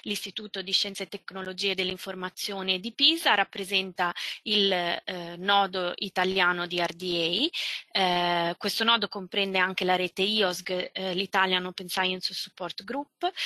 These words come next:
e, ehm, abbiamo circa quattrocento membri nazionali. Ehm, attraverso il nodo italiano potete, ehm, capire di più di quello che succede a livello globale nella Research Data Alliance e partecipare anche,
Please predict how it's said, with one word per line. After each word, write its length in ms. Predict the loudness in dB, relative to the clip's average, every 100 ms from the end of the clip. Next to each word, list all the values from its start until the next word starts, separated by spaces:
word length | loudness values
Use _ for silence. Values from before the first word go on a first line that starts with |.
| -4 4
e, 340 | 6 8 6
ehm, 1200 | 2 0 0 2 0 0 -4 -6 -10 -12 -12 -12 0
abbiamo 420 | 2 6 4 4
circa 400 | -2 -2 0 -2
quattrocento 680 | -2 -12 -6 -4 -4 -4 -10
membri 340 | -8 -8 -10
nazionali. 720 | -10 -10 -10 -6 -6 -6 -10 -12 -10 -10 -12 -6
Ehm, 520 | -4 -2 -4 -6 -2 0
attraverso 720 | 2 4 4 4 2 0 0
il 160 | 0
nodo 260 | 4 4 2
italiano 560 | 0 4 6 6 4
potete, 680 | -6 -10 -10 -8 -6 -6 -6 -8 -12 -6
ehm, 1800 | -4 -2 -2 -2 -6 -10 -12 -14 -14 -16 -18 -20 -20 -20 -20 -20 -20 _
capire 720 | -4 -2 2 2 2 -4 -12
di 140 | -12 -6
più 220 | -4 -6
di 240 | -8 -14
quello 200 | -8 -8
che 100 | -4
succede 680 | -6 -2 0 0 2 2 2
a 220 | 0 0
livello 380 | 0 2 2 0
globale 540 | -4 2 6 6 4 2
nella 300 | 0 -2 -2
Research 400 | -2 -4 -4 -4
Data 320 | -6 0 4
Alliance 680 | 6 6 6 4 0 0 0
e 140 | 0
partecipare 720 | -2 -4 0 -2 2 2 4
anche, 480 | 0 0 -4 -8